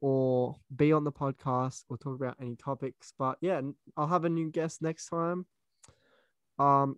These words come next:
got some really interesting ideas. There actually is some topics that I could just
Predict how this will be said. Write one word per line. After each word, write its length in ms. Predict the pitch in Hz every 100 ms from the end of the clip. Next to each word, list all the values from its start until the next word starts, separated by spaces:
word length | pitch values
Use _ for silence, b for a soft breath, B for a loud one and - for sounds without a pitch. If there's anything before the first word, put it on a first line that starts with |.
| -
got 120 | 143
some 160 | - 139
really 220 | 139 135
interesting 420 | 127 139 - 131
ideas. 520 | 123 120 127 123 123 - _
There 180 | 143 170
actually 300 | 208 - 240
is 100 | 233
some 140 | 196
topics 400 | 175 151 143 156 -
that 80 |
I 60 | 139
could 160 | - 127
just 160 | 139